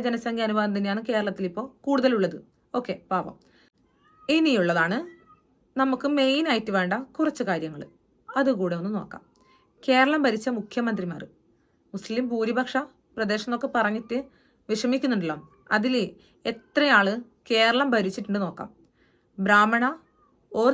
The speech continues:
നായർ വിഭാഗം മുപ്പത്തിയഞ്ച് വർഷവും അഞ്ച് മാസവും,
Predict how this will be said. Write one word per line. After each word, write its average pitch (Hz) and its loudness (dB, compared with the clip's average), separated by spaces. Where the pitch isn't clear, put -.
നായർ 202 6
വിഭാഗം 170 -2
മുപ്പത്തിയഞ്ച് 220 -2
വർഷവും 226 -2
അഞ്ച് 202 2
മാസവും, 180 -2